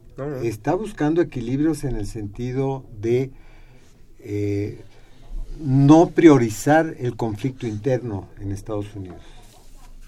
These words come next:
Speaker 2: Pero siento que por ese tipo de gabinete, eh, no está buscando equilibrios,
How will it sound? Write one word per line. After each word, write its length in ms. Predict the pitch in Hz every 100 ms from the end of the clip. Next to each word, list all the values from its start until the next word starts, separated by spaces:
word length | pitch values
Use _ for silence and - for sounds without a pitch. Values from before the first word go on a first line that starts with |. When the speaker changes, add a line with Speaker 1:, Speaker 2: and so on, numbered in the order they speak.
| - -
Speaker 2:
Pero 220 | 104 98
siento 600 | - - 135 151 151 143
que 100 | -
por 240 | 101 101 107
ese 260 | 135 -
tipo 340 | 127 127 120 113
de 100 | 101
gabinete, 720 | 101 101 104 107 104 92 80 - - - - - - - - - -
eh, 260 | 113 104 104 - - 135
no 380 | 123 123 139 151
está 320 | 143 - 139
buscando 420 | 135 131 139 135
equilibrios, 760 | 131 117 104 117 135 151 147